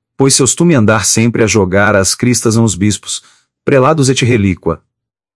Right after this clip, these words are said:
Lá quanto aos outros é perder a esperança, então os benedictinos.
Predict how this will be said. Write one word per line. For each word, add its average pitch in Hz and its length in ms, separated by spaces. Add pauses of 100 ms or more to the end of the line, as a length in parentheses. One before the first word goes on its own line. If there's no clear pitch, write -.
(140)
Lá 117 160
quanto 123 240
aos 101 200
outros 113 320
é 107 40
perder 104 400
a 113 80
esperança, 117 680 (100)
então 104 320
os 98 140
benedictinos. 113 880